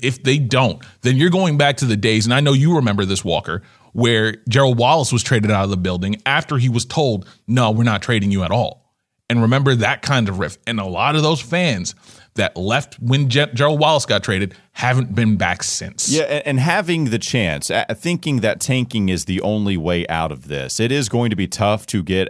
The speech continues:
Speaker 2: a second star out of Kemba Walker, but having tanking, thinking that tanking is the only way out of this,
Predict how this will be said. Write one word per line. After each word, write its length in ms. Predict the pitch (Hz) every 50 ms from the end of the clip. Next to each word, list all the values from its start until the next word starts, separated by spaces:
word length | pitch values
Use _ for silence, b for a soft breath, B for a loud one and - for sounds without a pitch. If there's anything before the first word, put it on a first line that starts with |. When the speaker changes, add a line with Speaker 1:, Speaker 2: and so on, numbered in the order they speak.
| -
Speaker 2:
a 140 | 87 85 82
second 420 | - - - 104 90 - 90 82
star 480 | - - - 87 80 80 80 82 85 85
out 220 | - 80 85 85 82
of 100 | 73 -
Kemba 260 | - 95 87 80 82
Walker, 460 | 76 78 80 82 87 87 - 101 95
but 220 | 85 78 87 78 76
having 340 | 87 107 123 - 139 -
tanking, 560 | - - 107 104 101 92 - 98 90 85 82 78
thinking 540 | - - 147 156 156 - 117 90 78 73
that 120 | 71 82 -
tanking 380 | - 120 113 110 - 104 98
is 120 | 92 85 71
the 120 | 90 90
only 240 | 95 98 104 98 92
way 260 | 82 78 87 85 80
out 200 | 76 80 85 85
of 80 | 76 65
this, 300 | 71 76 71 69 -